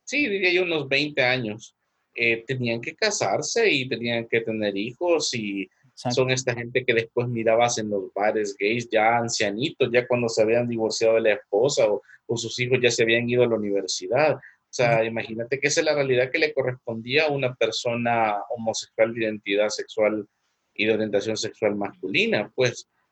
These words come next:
Speaker 2: Ah.
Speaker 1: Y, y se pensaba que solo las personas que tenían, eran homosexuales de identidad sexual femenina,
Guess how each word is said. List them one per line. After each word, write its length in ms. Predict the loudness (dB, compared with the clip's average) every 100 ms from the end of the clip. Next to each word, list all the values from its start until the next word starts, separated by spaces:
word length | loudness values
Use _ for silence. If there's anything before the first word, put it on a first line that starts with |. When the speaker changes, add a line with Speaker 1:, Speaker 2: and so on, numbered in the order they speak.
| -10
Speaker 2:
Ah. 100 | -4 -2
Speaker 1:
Y, 180 | 0
y 40 | 0
se 160 | 0 0
pensaba 560 | 0 0 0 0 0
que 80 | -2
solo 280 | 0 0 2
las 200 | -2 -2
personas 400 | -4 -2 -4 -4
que 80 | -6
tenían, 480 | -8 -4 -2 -2 0
eran 180 | 0 0
homosexuales 640 | -2 -4 -6 0 2 2
de 80 | 0 -2
identidad 460 | -2 -2 2 2
sexual 540 | 2 -4 -4 -4 -4 -8 _ _ _
femenina, 680 | 0 0 2 0 0 -4